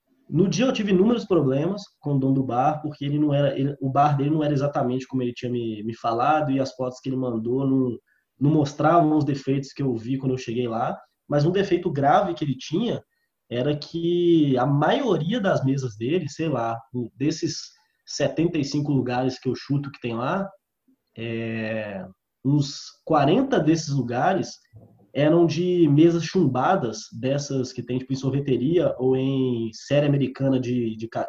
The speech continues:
quando tem um carrinho, um, um, tipo um lugar que tem cachorro-quente, assim,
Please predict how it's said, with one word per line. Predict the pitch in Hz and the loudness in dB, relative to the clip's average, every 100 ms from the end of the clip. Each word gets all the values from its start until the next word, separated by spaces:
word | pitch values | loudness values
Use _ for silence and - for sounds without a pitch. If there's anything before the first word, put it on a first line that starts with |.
| - | -8
quando | 120 117 | -12 -8
tem | 127 | -6
um | 123 | -4
carrinho, | 123 117 120 113 | -2 -2 -4 -6
um, | 110 107 _ _ _ _ - | -12 -14 _ _ _ _ -6
um, | 127 113 - _ _ _ _ _ _ _ _ - | -4 -4 -10 _ _ _ _ _ _ _ _ -14
tipo | - | 0
um | 277 | 2
lugar | 196 180 | 6 4
que | 185 | 4
tem | - 170 | 0 2
cachorro-quente, | 160 160 156 - 165 202 127 | 2 0 0 0 0 0 -6
assim, | - 151 190 | -8 -6 -6